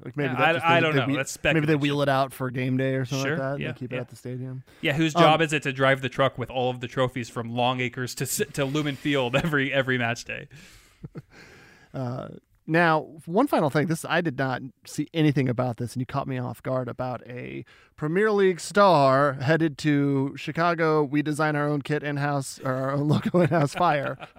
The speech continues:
Speaker 1: I know they've changed it,
Speaker 2: Yeah,
Speaker 1: but
Speaker 2: yeah. It's, like, marginally better. Um, uh, two things about Chicago Fire. So Ezra Hendrickson, former coach of S two, uh, now the head coach of the Chicago Fire. Uh, very cool to see him get his opportunity there.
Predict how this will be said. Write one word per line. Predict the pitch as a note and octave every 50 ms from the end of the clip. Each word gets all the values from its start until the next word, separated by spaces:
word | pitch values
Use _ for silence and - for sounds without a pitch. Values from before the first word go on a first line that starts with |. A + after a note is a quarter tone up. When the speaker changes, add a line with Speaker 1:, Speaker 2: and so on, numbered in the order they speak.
| D#3+ - - D#3+ - - - -
Speaker 1:
I | D3
know | E3 F3 F#3+ F#3
they've | F#3 F#3 D3+
changed | - - C#3+ C#3 C#3 A#2+ - -
it, | C3+ B2 A#2+ -
Speaker 2:
Yeah, | C#3+ C3+
Speaker 1:
but | C3 C3 C3 B2 A2+
Speaker 2:
yeah. | A#2+ _ _ _ _ _ _ _ _ _ - C3
It's, | - C#3+ C3+ -
like, | C3+ A#2+ C3
marginally | A#2+ G#2+ A2 A2 A2+ A2 G#2+ G#2 G#2+ G#2
better. | G#2+ G#2+ G#2+ G#2+ G#2+ G#2+ G#2+ _ - - - - -
Um, | D#3+ D#3+ D#3+ E3 - -
uh, | A3 C4 C4+ - F3+ F3+ -
two | - D4 D#4+
things | - D4 A#3+ F#3
about | G#3 G#3 F3
Chicago | - F3+ - F3 E3+ D3+ -
Fire. | - D3 A#2+ A#2 -
So | - E3 D3+ - - -
Ezra | G3 G#3 A3+ G3+ F#3
Hendrickson, | F#3+ F#3+ F3 E3+ - - F3 E3 D#3+ D3+ -
former | - F#3 F#3 G3 F#3
coach | - F3+ E3 D#3+ - -
of | D#3 C#3 - - -
S | - D3+ - - -
two, | - - D#3 D3+ D3 C#3+ C#3+ C#3 - - - _ _ -
uh, | - D3 C3+ C3 B2+ B2 B2 B2 - - _
now | D#3+ D3+ C#3+ D3+ E3+ F3 F3 F3
the | E3+ E3 D#3
head | B2 D3+ D#3+ D#3+ D3
coach | - D3+ D3 D3+ D3+ - -
of | C#3+ C#3 C3+
the | C#3
Chicago | C3 - C#3+ - C3+ C3 C3 C3
Fire. | B2 - B2+ C3 C3+ C#3+ D3+ D3 _ - _ _ _ _ -
Uh, | C#3+ C3 B2+ A2+ F#2
very | C3 B2+ C#3 D3+ D#3+ D3+
cool | C#3 - - D3 C#3+ C#3+ C#3 C3+ C3+ -
to | - - B2
see | - C#3+ C3
him | B2 C3 B2+ B2+ B2 B2 A#2+ B2 - C3
get | C3 C3 B2+
his | B2+ C3+ C3
opportunity | C3 B2 B2 B2+ A#2+ - C3+ B2+ B2 B2
there. | A#2+ A#2+ A#2+ A#2+ A#2+ A#2+